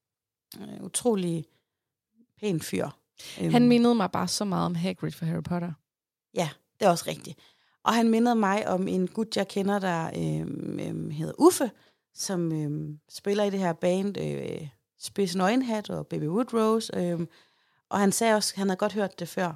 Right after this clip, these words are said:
Speaker 1: Og så viste jeg ham et billede og sagde sådan, "Kan du se det?" Han var sådan, "Ja." For jeg var sådan, "Er I familie?" Du ved, fordi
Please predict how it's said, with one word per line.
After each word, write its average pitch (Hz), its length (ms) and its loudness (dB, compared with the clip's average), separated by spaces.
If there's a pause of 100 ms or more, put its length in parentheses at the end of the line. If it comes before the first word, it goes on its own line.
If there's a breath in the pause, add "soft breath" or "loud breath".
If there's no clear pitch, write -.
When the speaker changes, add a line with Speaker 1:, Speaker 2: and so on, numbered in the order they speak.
(300)
Speaker 1:
Og - 60 -12
så 208 120 -2
viste 220 260 0
jeg 196 80 2
ham 175 60 2
et 160 100 -4
billede 190 260 -4
og 180 60 -4
sagde 175 180 -2
sådan, 185 120 -2
"Kan 180 160 -4
du 170 80 -6
se 254 300 -4
det?" 226 120 -8
Han 170 180 -4
var 175 60 -4
sådan, 175 260 -2
"Ja." 208 280 0 (480 soft breath)
For - 80 -20
jeg 208 80 -6
var 202 60 -2
sådan, 185 220 -2
"Er 180 40 2
I 185 80 2
familie?" 202 540 -2
Du 180 80 -6
ved, 185 140 -2
fordi - 140 -14